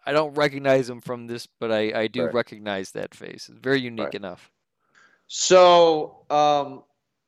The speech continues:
Speaker 2: Patrick Swayze goes back to the apartment, and then we get the creepy, like, "Oh my God, the killer's in the house" kind of moment.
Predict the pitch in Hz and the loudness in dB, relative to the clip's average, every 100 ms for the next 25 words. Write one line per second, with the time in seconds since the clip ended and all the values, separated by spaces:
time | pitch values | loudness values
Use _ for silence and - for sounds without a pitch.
0 | _ _ _ - 240 254 - 196 190 165 | _ _ _ -8 -8 -8 -6 0 0 0
1 | 160 139 - 139 147 143 131 135 131 - | -4 -4 -2 0 0 -2 -6 -6 -4 -2
2 | 113 104 104 104 104 _ _ _ _ - | 0 0 -4 -8 -8 _ _ _ _ 0
3 | 151 143 151 151 147 139 - 135 127 120 | 0 2 0 0 2 0 0 -2 0 0
4 | 113 - _ _ _ _ _ - - 151 | -2 -6 _ _ _ _ _ -12 -2 2
5 | 143 139 135 131 131 120 117 113 95 117 | 2 2 0 2 4 6 6 4 0 -4
6 | 113 107 113 107 107 - - 104 98 - | -2 -2 2 4 2 0 -8 -6 -8 -6
7 | - 123 120 113 117 101 92 107 104 107 | -2 2 2 0 -4 -8 -4 -2 -4 -6
8 | - 113 107 101 104 110 107 110 | -6 -4 -2 0 0 0 0 -2